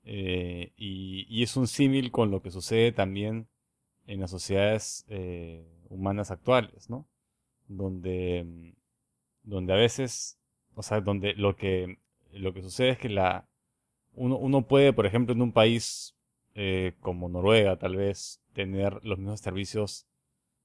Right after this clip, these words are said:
eh, digamos,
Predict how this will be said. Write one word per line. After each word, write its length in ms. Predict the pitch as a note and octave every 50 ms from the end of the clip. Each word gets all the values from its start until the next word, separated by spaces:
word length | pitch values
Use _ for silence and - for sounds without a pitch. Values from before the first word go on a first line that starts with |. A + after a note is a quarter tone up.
| _ _ _ _ _ _ _
eh, 1000 | - G2+ F#2+ F#2 F2+ F2+ F2+ F2 F2 F2 F2 E2+ E2+ E2+ E2+ E2+ E2+ F2 - - _ _
digamos, 680 | F#2 F2+ F#2+ F#2+ F#2+ F#2+ G2 G2+ G2 - - - - _